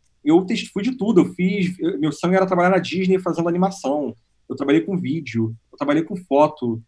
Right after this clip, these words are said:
é, design gráfico, é, H T M L, eu quase virei desenvolvedor. Cara, eu testei de tudo pra fa-, pra saber exatamente, cara, o que me dá tesão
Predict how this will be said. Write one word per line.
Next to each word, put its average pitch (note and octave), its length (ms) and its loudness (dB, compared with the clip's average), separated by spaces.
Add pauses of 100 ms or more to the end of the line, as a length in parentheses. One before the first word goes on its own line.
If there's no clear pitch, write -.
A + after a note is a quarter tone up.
(100)
é, C#3 200 2
design C3 280 -2
gráfico, C3 720 2 (240)
é, B2 200 -2
H C#3 160 2
T F3 80 0
M F3+ 140 6
L, C3+ 400 4
eu A#2 100 2
quase F3 240 2
virei E3+ 240 0
desenvolvedor. D3+ 840 0 (240)
Cara, G3+ 140 4
eu F#3 60 2
testei F3+ 300 4
de G3 120 -2 (120)
tudo B2+ 400 -2 (560)
pra E3+ 140 0
fa-, E3+ 220 4
pra E3 120 -2
saber D#3+ 240 0
exatamente, E3+ 420 -2
cara, D#3 320 2
o C#3+ 60 -8
que - 140 -14
me D#3 80 -4
dá E3 180 2
tesão D#3+ 540 -4